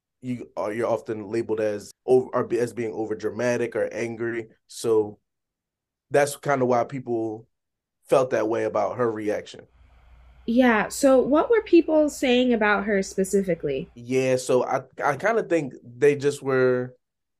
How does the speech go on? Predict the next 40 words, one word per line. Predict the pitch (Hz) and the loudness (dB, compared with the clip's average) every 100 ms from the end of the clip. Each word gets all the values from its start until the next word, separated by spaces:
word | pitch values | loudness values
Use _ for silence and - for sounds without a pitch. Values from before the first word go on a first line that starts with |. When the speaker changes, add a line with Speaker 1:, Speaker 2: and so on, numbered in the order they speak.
| - | -2
Speaker 1:
just | 180 151 120 _ _ _ _ _ _ _ _ | -2 -2 -16 _ _ _ _ _ _ _ _
poking | - 214 202 180 | 0 2 2 2
at | 160 | 2
her | 143 | 2
character, | 131 - 147 135 - 110 98 _ _ _ | -2 0 2 0 -2 -6 -6 _ _ _
basically, | 117 110 117 104 101 95 | -8 -8 -10 -12 -16 -10
just | 113 113 | -10 -8
because | 123 120 113 | -8 -2 -2
of | 107 104 | 0 -4
how | 104 107 104 101 - | -2 -2 -2 -6 -8
she | - 117 | -12 -12
reacted | 107 104 101 98 98 | -8 -6 -6 -8 -14
to, | 113 101 101 - _ - | -10 -10 -12 -18 _ -4
or, | 131 131 117 - | 0 2 0 2
or | 165 | 2
even, | 156 165 175 165 143 123 | 2 0 -2 -4 -6 -10
even | 170 185 170 | -6 -2 4
though, | 160 156 139 - | 4 4 0 -10
you | - 143 | -10 -2
know, | 135 | 0
we | 127 117 120 120 | 0 -4 -8 -4
all | 117 123 | -2 -2
saw | 120 123 | 0 -2
Caitlin | 113 123 113 | -2 -6 -6
Clark | 110 117 107 | -4 -4 -4
do | 104 107 | -4 -2
it | 107 - | -2 -4
a | |
few | - 113 | -18 -14
days | 101 110 110 | -6 -6 -6
before. | 107 - 113 107 104 _ _ _ _ | -12 -6 -2 -2 -4 _ _ _ _
So, | - 117 113 110 107 - | -10 -2 0 -2 -4 -6
and | 127 | -2
that's | 131 143 | 0 0
where | 135 127 117 | 0 0 0
I | 117 | -4
just | 113 113 - | -6 -8 -6
feel | 113 | -2
like | 104 - | -2 -4
the, | 107 | -4